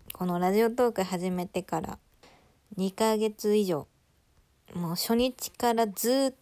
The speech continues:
と目標にして、モットーにしてやってきたら、ラジオトーク毎日更新を昨日、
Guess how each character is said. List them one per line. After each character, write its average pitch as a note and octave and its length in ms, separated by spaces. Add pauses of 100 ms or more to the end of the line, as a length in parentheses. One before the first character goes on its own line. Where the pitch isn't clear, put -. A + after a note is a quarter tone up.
(300)
と G#3+ 240 (180)
目 G3 240
標 G3+ 220
に G3+ 160
し G3+ 60
て、 - 340 (160)
モ A3 160
ッ A#3 100
ト G#3 140
ー G3 60
に F#3 100
し - 80
て A3 180
や G3 120
っ F#3 40
て F#3 200
き - 100
た F#3+ 140
ら、 - 240
ラ F#3 120
ジ F#3+ 120
オ G3+ 60
ト G#3+ 140
ー G#3 40
ク G3 80
毎 F3+ 240
日 G3 260 (480)
更 G#3+ 220
新 F3+ 260
を E3 60
昨 F#3 300
日、 F#3+ 380